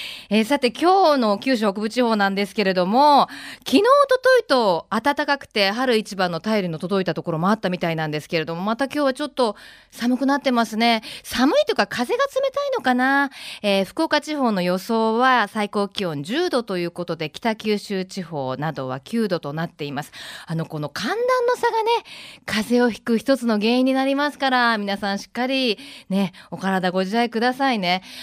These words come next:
また、あの、花粉もすごいですね。私もう本当に毎年花粉症で悩まされてるんですけど、今年はあのー、鼻水とか喉の痛みはさることながら、こう、目が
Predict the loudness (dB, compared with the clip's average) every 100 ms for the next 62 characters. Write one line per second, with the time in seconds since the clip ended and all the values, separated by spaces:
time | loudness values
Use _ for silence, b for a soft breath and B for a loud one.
0 | B -4 -2 0 0 0 0 -2 -2 -4
1 | -4 -2 4 4 6 6 6 2 _ _
2 | B B B B B -10 0 2 2 0
3 | -4 0 2 4 2 2 -2 0 0 2
4 | 0 0 -2 0 0 0 -2 -6 -6 -4
5 | -4 -2 -2 0 0 0 0 0 0 0
6 | 0 0 -2 -4 -2 -2 B B B B
7 | -2 2 2 0 0 2 4 2 0 2
8 | 2 2 2 0 0 -2 -2 -2 0 0
9 | 0 -2 -6 -4 -6 0 0 2 2 0
10 | 0 0 0 0 0 2 2 2 0 -2
11 | -2 -2 -2 -2 -2 -2 -4 -8 B B
12 | B 2 4